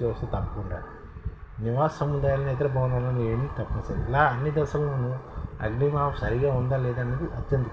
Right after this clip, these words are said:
కీలకం. వ్యవస్థ ఇలా పనిచేయాలంటే భవనం ఎత్తు ఆధారంగా పెద్ద పెద్ద ఎలక్ట్రిక్ పంపులు, నీటిని చల్లార్చే పూర్తి వ్యవస్థ ఉండాలి. ప్రమాదం జరిగిన వెంటనే ఈ ఎలక్ట్రిక్ పంపులు పనిచేయడం ప్రారంభం కావాలి.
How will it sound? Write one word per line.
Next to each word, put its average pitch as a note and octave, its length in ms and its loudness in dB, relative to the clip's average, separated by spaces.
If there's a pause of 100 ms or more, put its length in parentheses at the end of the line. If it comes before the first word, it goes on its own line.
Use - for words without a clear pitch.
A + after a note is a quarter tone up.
(100)
కీలకం. A#2 260 -2 (960)
వ్యవస్థ C#3+ 320 2
ఇలా D3 120 4
పనిచేయాలంటే B2+ 540 0
భవనం D3 380 2
ఎత్తు D3+ 200 0
ఆధారంగా C#3 300 2
పెద్ద A2+ 220 -2
పెద్ద C#3 240 0
ఎలక్ట్రిక్ C3+ 360 -2
పంపులు, B2+ 280 -2
నీటిని C3+ 400 0
చల్లార్చే B2+ 400 -2 (120)
పూర్తి C3 180 -6
వ్యవస్థ A#2+ 280 -2
ఉండాలి. G2+ 260 -6 (120)
ప్రమాదం C3 320 0
జరిగిన C#3+ 200 0
వెంటనే B2 420 0 (160)
ఈ - 20 -2
ఎలక్ట్రిక్ A#2+ 340 -4
పంపులు C3 220 -2
పనిచేయడం B2+ 560 -2
ప్రారంభం A2+ 340 -2 (100)
కావాలి. F2+ 240 -2